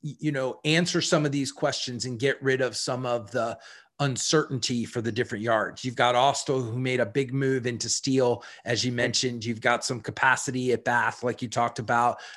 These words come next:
Um, you've got capacity at H I I, as we heard in our interview on Monday. Um, and the more that you can take away that uncertainty and get folks thinking, you know, "Hey, I'm, I'm all for not building, uh, or not starting a second line until you're comfortable with the design." But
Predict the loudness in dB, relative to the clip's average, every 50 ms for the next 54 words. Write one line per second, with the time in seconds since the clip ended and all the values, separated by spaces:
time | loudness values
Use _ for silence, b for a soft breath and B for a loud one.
0 | B B -4 -2 -2 -2 -4 -2 2 2 2 2 2 -2 -4 0 2 2 2 2
1 | 0 0 0 0 2 2 4 4 2 2 2 2 4 4 4 4 2 2 2 2
2 | 2 2 0 -2 -4 -4 -6 -2 0 2 2 2 2 0 -2 -8 -6 -2 0 0
3 | 0 0 0 -2 -2 -4 -4 -4 -2 -2 -2 -2 -2 -2 -2 -2 -2 -2 -2 -2
4 | -2 -2 -2 -2 -4 B B B B B B B _ -4 -4 -2 -2 -2 -2 0
5 | 0 0 2 4 6 8 8 10 10 8 8 6 2 -2 -2 -2 -4 -4 -2 0
6 | 0 0 2 4 4 6 6 6 6 6 6 6 4 2 0 0 2 4 4 4
7 | 4 2 0 0 0 0 0 -2 2 4 4 4 4 0 -2 2 2 2 2 0
8 | -4 -4 2 4 4 4 4 2 0 -2 -2 -2 -4 -6 B B B B B B
9 | 4 4 6 6 4 2 4 4 6 8 8 8 6 4 2 0 2 4 6 8
10 | 8 8 8 8 6 6 6 8 8 8 8 6 6 4 4 2 2 4 4 6
11 | 6 4 2 0 0 -2 0 0 0 2 0 -2 -2 -2 0 2 4 4 4 4
12 | 2 -2 -2 2 4 6 6 6 4 2 0 -2 -4 0 0 0 0 2 -2 -4
13 | -2 0 0 2 4 2 2 2 0 -4 -4 -2 -2 0 0 0 0 -4 -4 2
14 | 2 2 2 2 -2 -2 2 2 2 2 2 0 -2 -2 -8 -6 -6 -4 0 2
15 | 4 4 6 4 4 2 0 -2 2 2 2 2 2